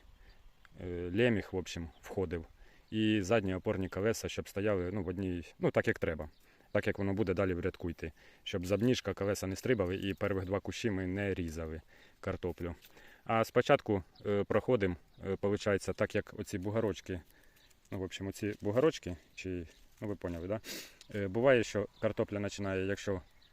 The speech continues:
ну, врожай, то, е, можна стати по рядку там, е, пособирати, вона починає вилазити. Тобто виштовхує землю, її починає видно. І так як сонце її потім піджарює, вона то зеле-, зеленіє,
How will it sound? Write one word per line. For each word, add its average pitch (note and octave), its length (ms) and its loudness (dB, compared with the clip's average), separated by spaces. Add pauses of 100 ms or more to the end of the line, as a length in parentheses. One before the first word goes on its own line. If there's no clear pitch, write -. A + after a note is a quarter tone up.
(320)
ну, A2 120 -6
врожай, G#2 440 2 (320)
то, G2+ 320 2 (800)
е, - 320 -16
можна G2+ 260 -2
стати A2 300 0
по G2 120 -2
рядку G2+ 260 -2
там, F2 200 -4 (920)
е, F2+ 200 -12 (100)
пособирати, G2 600 0
вона G2 180 0
починає G2 500 -2 (120)
вилазити. F2 520 0 (400)
Тобто G2+ 300 -2 (300)
виштовхує G2+ 540 -2
землю, A2+ 320 4
її G2 420 0
починає G2 400 -2
видно. A2+ 320 2 (600)
І B2+ 180 0 (100)
так - 160 0
як F#2+ 120 -2
сонце G#2 260 -2
її F#2+ 100 2
потім G2 240 -6
піджарює, G#2 360 2
вона F#2 240 -2
то F2+ 120 -8
зеле-, G2 280 -2
зеленіє, G#2+ 560 0